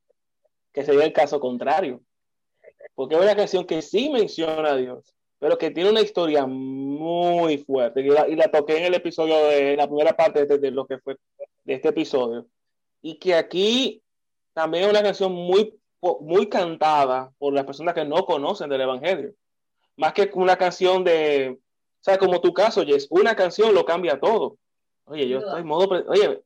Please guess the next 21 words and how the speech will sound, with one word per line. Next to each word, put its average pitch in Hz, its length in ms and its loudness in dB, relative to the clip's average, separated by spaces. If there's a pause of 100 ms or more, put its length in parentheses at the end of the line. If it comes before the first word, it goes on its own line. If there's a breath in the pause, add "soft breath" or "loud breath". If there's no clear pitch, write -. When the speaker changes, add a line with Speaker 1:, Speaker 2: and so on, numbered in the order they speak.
(120)
Speaker 1:
modo 165 280 0
predicador, 196 680 4
Flavio. 156 320 2
¿Tú 135 80 -6
estás 247 140 0
oyendo? 190 300 -4
Una 208 120 -4
canción 214 420 -8
lo 170 120 -2
cambia 214 360 0
Speaker 2:
No. - 60 -10
Speaker 1:
todo. 208 520 0 (480)
Speaker 2:
Eh, - 40 -6
eh, 233 760 -4
es, 330 100 -12 (140)
eh, 233 380 -6 (240)
es 240 260 -16
un 269 160 -8
tema 262 340 -2
extenso, 285 560 -6 (320)
es, 214 300 -6